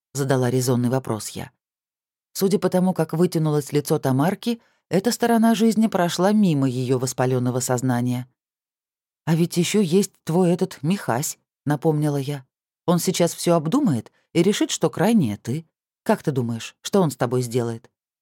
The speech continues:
Тамарка вздрогнула. "Что делать, Любка?" — севшим голосом пролепетала она. "Что за шмотки на тебе?" — спросила я, кивнув на ее явно недешевый прикид. "Михась у сестры взял". "Ну вот,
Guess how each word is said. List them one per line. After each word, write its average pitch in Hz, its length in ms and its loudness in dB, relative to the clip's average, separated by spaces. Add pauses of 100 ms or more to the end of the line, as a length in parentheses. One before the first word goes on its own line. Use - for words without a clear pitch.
(480)
Тамарка 139 400 -2
вздрогнула. 110 640 -6 (1400)
"Что - 420 -2
делать, 143 520 -4
Любка?" — 165 500 -6 (540)
севшим 131 440 -4
голосом 123 400 -2
пролепетала 123 640 -4
она. 117 280 -4 (800)
"Что - 220 0
за 190 120 2
шмотки 143 400 -2
на 127 120 -2
тебе?" — 120 300 -6 (460)
спросила 170 500 -2
я, 135 160 0
кивнув 143 420 -4
на 143 60 0
ее 139 240 0
явно 139 340 0
недешевый 127 520 -2
прикид. - 460 -8 (880)
"Михась 120 480 -6
у - 20 -6
сестры 120 400 -8
взял". - 360 -12 (1040)
"Ну 247 120 0
вот, 233 360 -2